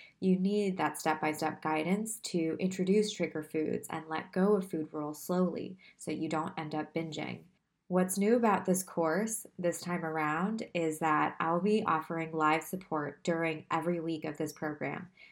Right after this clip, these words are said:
So you get live calls with me every week where I address your roadblocks and your stumbling points.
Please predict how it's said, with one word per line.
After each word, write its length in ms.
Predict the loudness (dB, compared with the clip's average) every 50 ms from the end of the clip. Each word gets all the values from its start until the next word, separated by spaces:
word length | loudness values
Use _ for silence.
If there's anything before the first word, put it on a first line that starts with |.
| _ _
So 240 | -4 -2 -2 0 0
you 140 | -2 -2 0
get 280 | 2 2 0 0 0
live 360 | 0 2 2 2 2 0 -2 -2
calls 340 | 0 2 2 2 2 -2
with 180 | -4 -6 -6 -8
me 300 | -10 -8 -4 -2 -2 0
every 300 | 0 -2 -4 -4 -4 -4
week 320 | -4 -4 -4 -4 -4 -6 -6 -10 -8 -4
where 280 | -2 -2 0 -2 -2 -2
I 60 | -2 -2
address 720 | -2 -4 -4 -6 -4 0 2 4 4 4 4 0 -2 -4
your 120 | -6 -4
roadblocks 760 | -4 -2 -2 -2 -2 -2 -2 0 0 0 0 -2 -6 -14 -14 -10
and 160 | -10 -10 -8
your 80 | -8 -10
stumbling 460 | -6 -4 -4 -4 -4 -4 -8 -8 -10
points. 420 | -10 -10 -8 -8 -8 -8 -10 -14